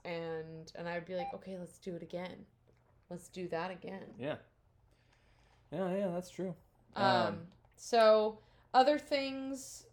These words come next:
Speaker 1: other things I like, um, besides, like, the actual, like, storyline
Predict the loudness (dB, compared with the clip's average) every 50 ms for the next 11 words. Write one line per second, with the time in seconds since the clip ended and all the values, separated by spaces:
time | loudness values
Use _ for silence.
0 | _ _ -2 0 0 2 0 -2 -4 -4 -4 -4 -2 0 2 2 2 2 2 2
1 | 2 2 0 0 -2 -6 -12 -20 -20 -20 _ _ _ _ _ _ _ _ _ _
2 | _ _ -8 -2 0 0 2 2 2 0 -2 -4 -8 -8 -6 -6 -6 -2 0 2
3 | 2 2 2 2 0 0 -2 -2 -4 -8 -10 -8 -4 -2 -2 -2 -4 -4 -8 -8
4 | -4 -2 0 0 2 2 0 0 -2 -2 -2 -4 -4 -6 -10 -16 _ _ _ _
5 | _ _ _ _ _ _ _ -8 -6 -6 -4 -6 -8 -12 -10 -4 -2 0 2 2
6 | 2 2 0 -2 -2 -2 -4 -4 -4 -4 -6 -6 -6 -8 -8 -10